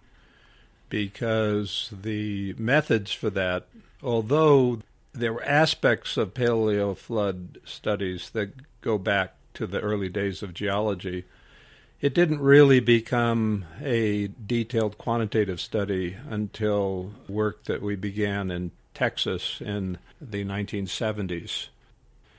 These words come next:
The basic idea is that instead of us being so clever that we think we can say what floods will be,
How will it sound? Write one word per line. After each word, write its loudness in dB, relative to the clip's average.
The 2
basic 4
idea 6
is 2
that 0
instead 2
of 4
us 0
being 0
so -2
clever -2
that -6
we -2
think -4
we -4
can -6
say 0
what -2
floods -4
will -6
be, -4